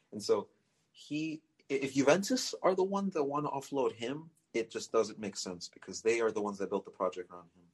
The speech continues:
I personally don't believe it, but let's say it's true. And he has a destination to go to. I think it would have to be either Manchester, uh, sorry, not Manchester City, maybe Manchester City, if,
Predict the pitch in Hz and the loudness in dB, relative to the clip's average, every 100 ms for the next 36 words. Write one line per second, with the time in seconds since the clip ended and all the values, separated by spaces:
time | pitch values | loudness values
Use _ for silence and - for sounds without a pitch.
0 | - _ - 123 135 - 147 147 135 135 | -20 _ 0 4 4 8 6 6 0 0
1 | 117 113 123 113 98 95 _ _ _ _ | 0 -4 -4 -6 -8 -10 _ _ _ _
2 | - 165 165 151 123 - - 95 87 _ | 4 8 8 8 6 2 -6 -6 -6 _
3 | _ _ _ _ _ - 123 117 104 _ | _ _ _ _ _ -8 -6 -6 -10 _
4 | 123 107 - 127 131 123 117 117 117 113 | -20 -20 -6 -2 -2 2 2 2 0 -4
5 | - 113 113 107 104 _ _ _ - 151 | -4 2 4 2 -2 _ _ _ -2 -2
6 | 175 - _ _ _ - - - 127 120 | -2 -16 _ _ _ -6 -6 -4 -6 -4
7 | 113 104 101 110 - 101 101 98 92 95 | -2 -4 -4 -6 -6 -6 -4 -4 -4 -4
8 | 104 107 - - 101 - 117 95 - _ | -6 -6 -8 -2 2 4 4 2 -4 _
9 | _ _ _ - 95 90 98 98 - 98 | _ _ _ -16 -12 -12 -10 -10 -6 -6
10 | 95 95 - - - 139 160 196 190 196 | -6 -10 -14 -18 -10 -2 0 0 -6 -8
11 | 175 160 - 151 147 131 123 | -8 -8 -6 -6 -4 -4 -6